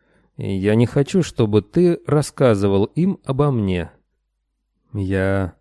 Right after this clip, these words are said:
твой друг, только твой, и ничей больше. Да и вряд ли им будет интересно. Помни, я не причиню тебе вреда. Тебе нечего бояться. Я буду жить тут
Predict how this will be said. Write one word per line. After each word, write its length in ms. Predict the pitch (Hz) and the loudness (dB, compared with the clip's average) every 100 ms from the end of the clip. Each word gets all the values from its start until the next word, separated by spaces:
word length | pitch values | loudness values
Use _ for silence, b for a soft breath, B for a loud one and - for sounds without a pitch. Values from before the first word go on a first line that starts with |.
| _ | _
твой 300 | - 107 160 | 0 4 6
друг, 500 | 107 98 95 - - - _ _ _ | 6 2 0 -4 -20 -20 _ _ _
только 320 | - 120 127 | 4 4 4
твой, 480 | 143 151 127 92 82 _ _ _ | 2 4 4 2 -2 _ _ _
и 80 | 113 | 2
ничей 380 | 107 104 120 151 | 2 2 0 0
больше. 600 | 131 107 95 - 98 87 _ _ _ _ _ _ | 2 0 0 -2 -4 -4 _ _ _ _ _ _
Да 180 | 113 123 | 2 6
и 100 | 123 | 8
вряд 280 | 131 202 - | 8 4 0
ли 120 | 107 | 0
им 160 | 101 98 | 0 2
будет 260 | 98 98 | 2 2
интересно. 640 | 101 95 95 85 - - _ _ b b b _ | 0 0 -2 -2 -6 -16 _ _ b b b _
Помни, 440 | 160 110 92 85 - _ - | 2 2 0 -2 -8 _ -10
я 460 | 90 90 123 151 | -6 0 4 4
не 140 | 156 151 | 4 4
причиню 460 | 151 147 120 110 | 2 2 0 0
тебе 240 | 110 110 110 | 0 2 2
вреда. 460 | 101 101 98 82 - _ _ _ _ | 4 2 2 0 -8 _ _ _ _
Тебе 340 | 98 95 101 | -6 0 2
нечего 680 | 92 90 104 135 - 143 147 | 2 0 2 2 4 6 6
бояться. 680 | 131 131 107 90 - - 95 _ _ _ _ _ _ _ _ _ _ | 6 4 4 0 -4 -16 -18 _ _ _ _ _ _ _ _ _ _
Я 300 | - 101 104 | -10 -2 -2
буду 260 | 95 101 101 | 0 -2 -2
жить 320 | 95 98 - | -2 -6 -6
тут 300 | - 110 - | -6 -6 -6